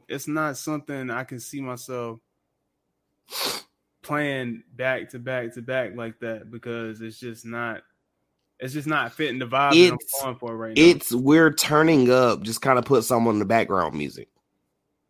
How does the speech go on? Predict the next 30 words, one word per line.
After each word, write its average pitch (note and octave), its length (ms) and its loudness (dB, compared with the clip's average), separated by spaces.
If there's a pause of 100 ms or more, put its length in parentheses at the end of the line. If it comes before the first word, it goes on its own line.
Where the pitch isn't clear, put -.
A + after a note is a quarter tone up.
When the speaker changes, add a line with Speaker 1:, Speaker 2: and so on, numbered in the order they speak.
(420)
Speaker 1:
Yeah. C3+ 140 0
Speaker 2:
But C3 40 6
I C3+ 40 10
don't D3 120 8
think C3 140 6
that's A#2 200 6
bad F#2+ 380 4
either, G2+ 240 -2
though. F2+ 220 -10 (1040)
Speaker 1:
Yeah. C3 240 -12 (380)
I A3 80 4
wouldn't B3 260 -2
say G#3 160 0
that F3 180 0
Future, D#3+ 480 -6
uh, G#2 240 -12
and B2+ 160 -12
personally, D#3+ 500 -6
I C3+ 100 0
wouldn't D3+ 220 -2
say C#3 160 -6
that B2 140 -8
Future's - 380 -6
falling B2 400 -2
off. C3 280 -4
It's A#2 160 -12
just, A2+ 380 -14 (680)
I C3+ 140 0
don't C#3+ 200 -4
know. C3 560 -6